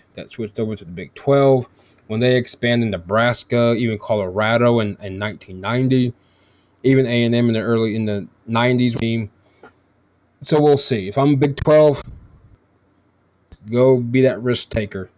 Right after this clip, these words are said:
Um, the A C C is gonna be interesting. Uh, I think the A C C really is going to follow suit on what,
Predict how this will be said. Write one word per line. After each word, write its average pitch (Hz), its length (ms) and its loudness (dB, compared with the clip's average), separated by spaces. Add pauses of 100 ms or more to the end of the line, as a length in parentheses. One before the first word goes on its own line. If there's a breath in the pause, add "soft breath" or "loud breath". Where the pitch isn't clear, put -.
(160)
Um, 110 560 -6 (520 loud breath)
the 147 120 2
A 233 120 6
C 240 180 0
C 214 180 2
is 196 80 4
gonna 180 140 4
be 160 160 4
interesting. 120 580 -2 (300)
Uh, 123 140 -6
I 123 60 0
think 165 160 2
the 160 180 4
A 147 120 4
C 143 220 0
C 147 280 0
really 139 320 4
is 147 140 0
going 139 380 4
to 127 120 -6
follow 123 600 -2 (1200 loud breath)
suit 147 600 0 (100)
on 110 280 -4
what, 123 640 0